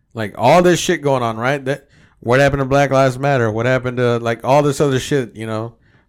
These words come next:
Like I said, we've talked about before, kids in cages. Why, you know, what happened to all that? Where's all that reporting? You know, why, you know, why are there more kids in cages now than there were in Trump, but yet no one's reporting about this, you know?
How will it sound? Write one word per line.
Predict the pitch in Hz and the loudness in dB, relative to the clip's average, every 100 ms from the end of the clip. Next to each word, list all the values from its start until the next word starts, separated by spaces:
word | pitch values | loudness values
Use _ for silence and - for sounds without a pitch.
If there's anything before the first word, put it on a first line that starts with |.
| - | -4
Like | 117 | -4
I | |
said, | 113 143 | 0 2
we've | 139 | 2
talked | 139 151 | 2 0
about | 143 143 | 0 -4
before, | 131 147 | 0 -2
kids | 120 151 131 | -2 -4 -4
in | 135 | -6
cages. | 120 135 127 113 107 | -2 0 0 -4 -6
Why, | 139 147 | -4 -4
you | 131 | -4
know, | 131 | -6
what | 147 170 | -2 0
happened | 185 190 | 0 2
to | |
all | 196 185 | 2 2
that? | 196 131 | 0 0
Where's | 135 175 | 0 0
all | 185 | 2
that | 185 185 | 2 0
reporting? | 139 113 127 110 107 _ _ _ _ | -2 -6 -8 -8 -10 _ _ _ _
You | 110 | -8
know, | 117 | -6
why, | 113 139 156 - | 0 2 2 -2
you | 120 | -6
know, | 120 | -4
why | 113 131 156 | 0 4 4
are | |
there | 156 156 | 4 2
more | 151 151 | 0 -2
kids | 143 151 | -2 -4
in | 139 135 | -4 -2
cages | 151 135 127 | -2 -2 -4
now | 139 139 | -2 -2
than | 127 | -2
there | 120 | -2
were | 123 127 | -2 -2
in | 117 | -4
Trump, | - 143 123 - | -4 -4 -4 -4
but | 113 | -4
yet | 117 117 - | -2 -4 -2
no | 127 | -2
one's | 127 117 | -2 -4
reporting | 113 143 135 | -8 -6 -6
about | 107 107 104 | -6 -8 -10
this, | - - - | -12 -18 -16
you | - | -12
know? | 113 135 | -10 -12